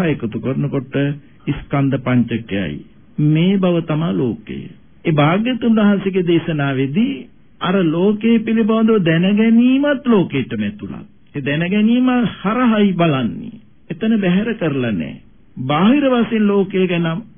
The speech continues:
හොයනකොට දැන ගැනීම හරහා කියන එක අමතක කරලා මමයි මට හමු වෙන කාරණයයි කියන මතේ ඉඳලායි ලෝකය බලන්නේ. අන්න එතන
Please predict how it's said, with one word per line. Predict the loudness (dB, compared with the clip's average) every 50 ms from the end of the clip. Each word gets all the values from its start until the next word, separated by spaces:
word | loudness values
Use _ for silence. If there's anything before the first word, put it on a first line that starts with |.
| -20 -8
හොයනකොට | -4 -2 0 0 0 0 -2 -2 -4 -4 -2 -2 -2 -2 -2 -2 -6 -10 -16 -20 -10 -8 -2
දැන | 0 2 2 4 4 2
ගැනීම | 2 2 2 2 2 2 2 4 4
හරහා | 4 4 4 2 2 2 0 0
කියන | -2 -2 -2 -2 0
එක | 0 -2
අමතක | 0 0 2 2 2 0 -2 -4 -4 -4
කරලා | -2 -2 0 0 -2 -2 -4 -8 -12 -10 _
මමයි | -2 0 2 2 2 2 2 2
මට | 2 2 2 0 0 0 0
හමු | 2 4 4 4 4
වෙන | 2 2 0 0
කාරණයයි | 0 0 0 0 0 0 0 0 0 0
කියන | 0 -2 -2 0
මතේ | 0 0 -2 -2 0 0 0
ඉඳලායි | 0 0 0 0 0 0 0
ලෝකය | 0 0 -2 -2 -2 -2 0
බලන්නේ. | 0 0 -2 -2 -4 -6 -6 -8 -8 -10 -12 -14 -16 -20 -20 -20 -20 -20 -12
අන්න | -6 -2 0 2 2
එතන | 2 0 -2 -2 0 2 2